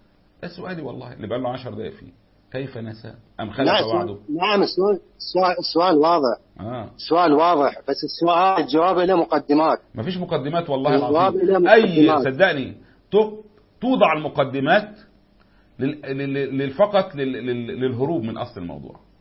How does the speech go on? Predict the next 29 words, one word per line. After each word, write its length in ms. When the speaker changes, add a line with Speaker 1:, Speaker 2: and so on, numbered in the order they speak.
Speaker 1:
اعذرني 360
في 100
كلام، 280
أنا 400
أعلم 380
بالشيعة 480
منك، 360
وأعلم 480
بالتشيع 580
منك، 200
وأعلم 460
بما 400
تريد 200
أن 140
تقول 320
منك 220
أنت 200
شخصيًا، 420
بفضل 280
الله 220
سبحانه 320
وتعالى. 280
ورب 320
الكعبة، 400
إجابتك 160
Speaker 2:
الله 420
Speaker 1:
شيخ 100
Speaker 2:
أكبر. 120
Speaker 1:
حمزة 440